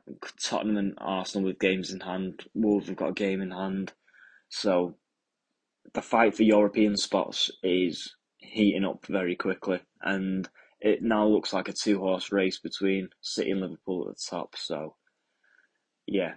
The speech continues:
Chelsea are sort of stuck in a limbo between fourth and second as well, so keep an eye out for them. But back to the game this weekend anyway, we've got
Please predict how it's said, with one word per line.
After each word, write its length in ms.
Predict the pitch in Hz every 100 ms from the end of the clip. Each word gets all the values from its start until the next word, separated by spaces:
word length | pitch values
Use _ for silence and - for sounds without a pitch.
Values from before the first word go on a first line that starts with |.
| _ _ -
Chelsea 380 | - 107 - 98
are 60 |
sort 240 | - 98 -
of 80 |
stuck 260 | - 98 -
in 60 | 95
a 80 |
limbo 420 | 87 92 92 87 90
between 680 | 92 - 98 90 87 85 - _ _ _ _ _
fourth 320 | - 92 87 95
and 100 | 85
second 440 | 90 - 90 82
as 120 | 80
well, 220 | 90 87 -
so 340 | - 71 80 _ _ _ _ _ _ _ _
keep 220 | - 101
an 100 | 92
eye 140 | 92 90
out 140 | 90
for 120 | -
them. 220 | 90 90 82 _ _ _ _ _ - _ - -
But 180 | -
back 240 | - 131 -
to 120 | 120
the 80 | 101
game 480 | - 117 107 104 - _ _ -
this 200 | 98 -
weekend 500 | 107 - 101 95 92
anyway, 360 | 95 85 85
we've 180 | - -
got 240 | - 65